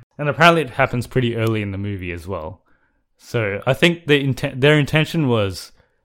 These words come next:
to kind of be, you know how the Russo said that Thanos does something, like, pretty crazy in the first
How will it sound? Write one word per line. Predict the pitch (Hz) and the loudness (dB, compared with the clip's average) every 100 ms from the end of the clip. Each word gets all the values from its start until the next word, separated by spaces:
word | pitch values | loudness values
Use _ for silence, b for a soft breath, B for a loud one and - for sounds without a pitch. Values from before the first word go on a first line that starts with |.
| _ _ - | _ _ -8
to | 135 | -8
kind | - 127 120 | -2 0 2
of | 120 - | 0 -2
be, | 117 107 104 95 - _ _ | -2 -2 -4 -8 -12 _ _
you | 127 | -2
know | 143 165 165 | 0 0 0
how | 170 135 | 2 2
the | 113 | 0
Russo | 107 117 120 110 | -2 -2 -2 -4
said | - 110 95 | -4 -6 -2
that | 101 - _ _ _ - | -4 -6 _ _ _ 2
Thanos | 123 131 117 - - _ - | 4 4 0 -4 -18 _ -2
does | 110 - | -2 0
something, | 123 107 110 | -6 -4 -6
like, | 98 92 - | -6 -8 -4
pretty | 123 98 | -4 -4
crazy | - 104 107 | -4 -4 -4
in | 95 | -8
the | |
first | - 107 95 | -6 -6 -6